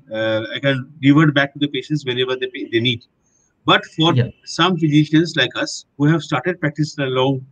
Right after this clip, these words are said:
Speaker 1: twenty or thirty years back, we are having
Speaker 2: Yeah.
Speaker 1: a huge patient database. Now,
Speaker 2: Okay.
Speaker 1: if I start this from from today only or from tomorrow, how can we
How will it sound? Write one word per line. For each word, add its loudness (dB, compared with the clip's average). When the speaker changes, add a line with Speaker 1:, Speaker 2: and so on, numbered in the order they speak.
Speaker 1:
twenty -6
or -2
thirty -10
years -4
back, -10
we 6
are 2
having 6
Speaker 2:
Yeah. 6
Speaker 1:
a 2
huge 2
patient 2
database. -8
Now, 0
Speaker 2:
Okay. -4
Speaker 1:
if -6
I 2
start -2
this -6
from -2
from 4
today 6
only -8
or -2
from -2
tomorrow, -8
how 4
can 2
we -2